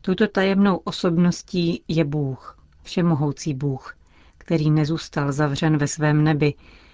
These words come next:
ale stal se bližním člověka a uzavřel s ním smlouvu.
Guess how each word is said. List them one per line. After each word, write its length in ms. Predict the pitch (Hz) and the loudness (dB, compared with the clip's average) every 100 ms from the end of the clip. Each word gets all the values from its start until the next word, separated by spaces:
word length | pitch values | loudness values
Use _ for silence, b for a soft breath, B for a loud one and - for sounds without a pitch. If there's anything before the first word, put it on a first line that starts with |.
| b - | b -4
ale 140 | 175 | -4
stal 280 | - 175 175 | -2 -2 -2
se 160 | - | -2
bližním 440 | 160 165 165 165 156 | -2 0 4 4 2
člověka 680 | - 165 156 160 - 180 180 - - | 0 0 0 0 0 -2 -2 -10 -10
a 140 | - 160 | -6 -4
uzavřel 520 | - 147 160 156 165 160 | -2 0 0 0 0 0
s 120 | - | 0
ním 120 | 165 | -2
smlouvu. 580 | - 160 147 131 131 | 0 -2 -2 -2 -4